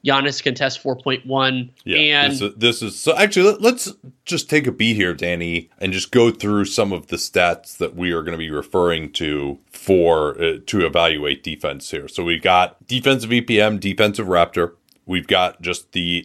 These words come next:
Speaker 2: team defensive rating when the player is on and off the floor. We've got the rim contest. This is using the tracking data. So field goal percentage allowed at the rim when within five feet of the player who's shooting within five feet of the rim.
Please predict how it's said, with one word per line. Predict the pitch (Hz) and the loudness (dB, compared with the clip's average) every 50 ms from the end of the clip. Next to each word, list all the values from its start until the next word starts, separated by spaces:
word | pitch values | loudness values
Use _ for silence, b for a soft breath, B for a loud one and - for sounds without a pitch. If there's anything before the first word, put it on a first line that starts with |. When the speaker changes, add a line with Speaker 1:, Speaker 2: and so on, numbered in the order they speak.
| _ - | _ -8
Speaker 2:
team | - - 131 131 127 120 | -6 -4 -2 -2 -2 -2
defensive | 117 120 107 107 117 113 101 - 104 87 | -4 -4 -2 -2 -2 -2 -2 -4 -4 0
rating | 104 107 107 107 107 104 | 2 2 2 2 0 -2
when | 95 98 | -4 -6
the | 101 92 | -6 -6
player | - 101 92 95 98 | -2 -2 0 0 0
is | 98 92 - | -2 -2 -4
on | 92 92 95 | -4 -2 -2
and | 95 90 | -2 -2
off | 90 95 90 - - | -2 -2 -4 -4 -8
the | 85 | -18
floor. | - - 85 82 82 82 85 - _ _ _ - | -12 -6 -4 -2 0 0 -2 -4 _ _ _ -8
We've | 107 104 98 92 85 | -4 -2 -2 -2 0
got | - 98 92 92 92 - - 98 | 2 4 4 4 4 2 -2 -4
the | 98 90 | -4 -2
rim | 82 101 120 127 123 - | 2 2 2 2 2 2
contest. | - 123 110 - 117 117 113 113 110 - - | 0 -2 0 2 2 2 2 2 0 -4 -6
This | 104 104 - - | -6 -6 -6 -6
is | 101 90 | -6 -6
using | 101 101 92 101 95 85 | -6 -6 -6 -6 -8 -8
the | 80 | -8
tracking | - - - 117 117 120 120 - 113 104 | -8 -2 2 4 4 4 2 -2 -4 -2
data. | 110 113 110 110 | 0 0 0 0
So | 101 - 95 87 | -2 -2 -4 -6
field | 85 - - 127 139 131 | -6 -4 -2 0 0 2
goal | 120 127 123 123 | 4 4 2 2
percentage | 123 113 101 - 113 107 107 110 107 104 - - | 0 -4 -4 -2 -2 0 0 0 -2 -2 -6 -10
allowed | - 90 85 87 98 101 104 104 107 107 - - _ _ - | -8 -6 -4 -2 0 0 2 2 2 0 -2 -6 _ _ -2
at | 110 131 135 - - | 0 0 0 0 -4
the | 123 | -4
rim | 104 104 110 110 110 110 110 107 - - - | 0 4 4 4 4 4 2 -4 -6 -8 -8
when | 90 95 104 107 110 110 107 110 101 - _ b b b b b | -2 0 0 0 0 0 -4 -6 -8 -12 _ b b b b b
within | - 95 92 - 123 120 120 113 | -6 -6 -2 0 0 0 0 0
five | 101 - 117 110 110 107 101 | 0 2 4 4 4 4 2
feet | - - 107 107 110 - _ - | -2 -6 -8 -8 -8 -10 _ -6
of | 98 101 104 101 98 90 - _ | -2 -2 0 -2 -2 -6 -10 _
the | 101 98 92 92 90 90 90 - _ _ - | -10 -8 -6 -4 -4 -4 -6 -8 _ _ -6
player | - 123 113 113 113 110 110 101 | 0 2 4 6 6 4 4 2
who's | 101 110 101 92 | 0 -2 -2 -2
shooting | - - - 131 120 113 113 110 | -2 -2 0 0 0 0 0 -4
within | 101 104 110 107 104 101 | -4 -4 -4 -6 -4 -2
five | 110 104 104 98 - | 0 0 0 0 0
feet | 113 110 | -4 -4
of | 110 | -4
the | 101 95 | -4 -6
rim. | 85 85 85 85 82 - | -4 -4 -6 -6 -8 -10